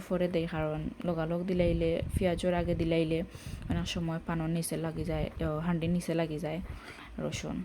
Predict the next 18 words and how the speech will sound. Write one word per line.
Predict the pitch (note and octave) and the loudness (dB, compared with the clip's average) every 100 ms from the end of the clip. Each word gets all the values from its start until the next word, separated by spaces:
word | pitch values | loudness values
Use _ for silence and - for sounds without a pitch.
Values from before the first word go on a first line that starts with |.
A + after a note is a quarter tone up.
| - | -2
ও, | E3 D3+ | 0 0
আদা। | E3 E3 D#3 - - - - - - - - - - - - - - - - - - - - - - - - - - - - - - - | 0 0 -2 -8 -14 -16 -12 -8 -4 -4 -6 -8 -6 0 0 0 -4 -4 -4 -6 -6 -4 -2 -4 -8 -10 -14 -14 -16 -16 -16 -18 -18 -2
তো | G3 G3 G#3 G3+ - - - - | 4 4 4 2 0 -2 -2 0
একটু | F#3 G#3 | 0 2
নাড়াচাড়া, | G#3 F#3+ F#3 F#3 | 2 4 4 4
এক | F#3+ | 4
মিনিটের | G#3 G#3 G#3+ | 2 4 2
মতো | F#3 F3+ | 2 2
নাড়াচাড়া | E3+ E3 E3+ E3+ | 0 0 0 0
করছে, | F3 E3+ E3+ | -2 -2 0
নাড়া-, | D#3 D#3+ F3 F3 E3+ - F#3 | 0 0 2 2 0 -2 0
নাড়াচাড়া | F3 F3 F3 F3 | 2 0 0 -2
করার | F#3 E3+ F3 | 0 0 0
পরে | E3 E3 | -2 0
আমি | E3 D#3+ | 0 0
দিলাইলাম | E3 D#3+ D#3+ E3 E3 | -2 -2 -2 -2 -2
ইনো | E3+ D#3+ D#3 - - - | -2 -2 -2 -6 -8 -4
টমেটো। | E3 D3+ - | -4 -4 -4